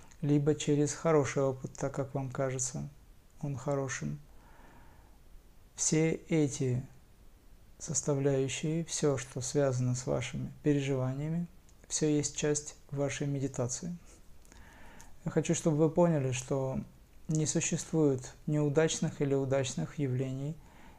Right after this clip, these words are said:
или, скажем, опыта. Всё, что вы переживаете в данный момент, является частью целого, частью вашей медитации.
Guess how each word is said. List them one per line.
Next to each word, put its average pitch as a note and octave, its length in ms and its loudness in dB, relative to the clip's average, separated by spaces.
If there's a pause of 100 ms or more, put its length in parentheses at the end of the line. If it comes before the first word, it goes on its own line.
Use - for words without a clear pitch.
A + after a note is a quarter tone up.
(140)
или, C3 360 2
скажем, B2 600 0 (160)
опыта. C#3+ 540 -2 (880)
Всё, D3 500 6 (300)
что - 300 0
вы C#3+ 240 4
переживаете C3 880 2
в D#3 80 -2
данный D3+ 320 2
момент, D3+ 560 -2 (140)
является C#3 680 0
частью C#3+ 460 0
целого, C3 560 -2 (640)
частью D3+ 500 0
вашей C#3 540 0
медитации. B2+ 720 -4